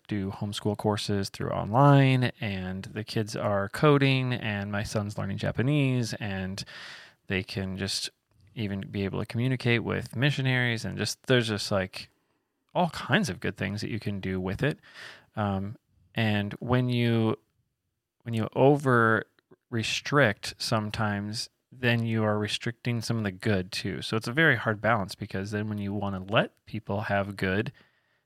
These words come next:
now they can get to the bad. So <laughs> we just recently, after this module,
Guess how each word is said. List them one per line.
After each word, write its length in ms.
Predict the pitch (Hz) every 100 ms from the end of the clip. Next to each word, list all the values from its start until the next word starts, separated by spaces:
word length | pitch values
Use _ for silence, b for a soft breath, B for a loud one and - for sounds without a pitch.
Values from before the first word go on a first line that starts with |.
| _
now 340 | 104 101 107 113
they 140 | 110
can 160 | - 101
get 180 | 98 -
to 120 | 98
the 100 | 98
bad. 460 | 120 135 80 -
So 280 | - 104 95 - b b
<laughs> 220 | b -
we 160 | 135 147
just 260 | 139 127
recently, 360 | 127 123 127 113
after 180 | 107 113
this 160 | 104
module, 560 | 113 107 113 110 101